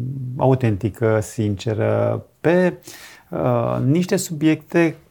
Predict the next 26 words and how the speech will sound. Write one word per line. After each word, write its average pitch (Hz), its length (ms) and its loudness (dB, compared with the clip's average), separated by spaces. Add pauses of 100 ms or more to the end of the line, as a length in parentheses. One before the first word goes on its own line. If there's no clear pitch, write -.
(160)
despre 180 400 -2
care 170 240 2
cred 110 720 -2
că 143 480 4
sunt 143 240 -6
de 139 120 0
actualitate 117 680 2
și 131 140 -4
spun 156 180 -2
lucrul 156 180 -2
acesta 143 260 -2
nu 165 100 -2
pentru 151 320 -2
că, 139 240 2 (360)
doar 139 120 4
pentru 135 180 2
că 123 100 4
cred 123 340 0
eu, 127 160 4
ci 143 160 -6
pentru 143 280 -4
că 151 100 0
am 151 200 4
observat 151 640 0 (420)
că, 139 360 2 (140)
uh, 123 720 4